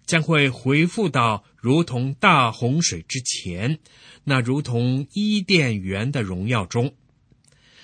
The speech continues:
那时候全地都会成为伊甸园，整个地球都会成为一片乐土。啊，地球的气候呢，很可能恢复成为平衡的状态，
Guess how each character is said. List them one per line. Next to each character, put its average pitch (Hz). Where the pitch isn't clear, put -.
那 226
时 175
候 165
全 143
地 185
都 160
会 151
成 123
为 127
伊 165
甸 139
园， 98
整 143
个 196
地 185
球 120
都 170
会 147
成 117
为 139
一 175
片 113
乐 180
土。 90
啊， 110
地 160
球 120
的 127
气 190
候 147
呢， 135
很 127
可 101
能 104
恢 147
复 139
成 110
为 110
平 151
衡 104
的 160
状 101
态， -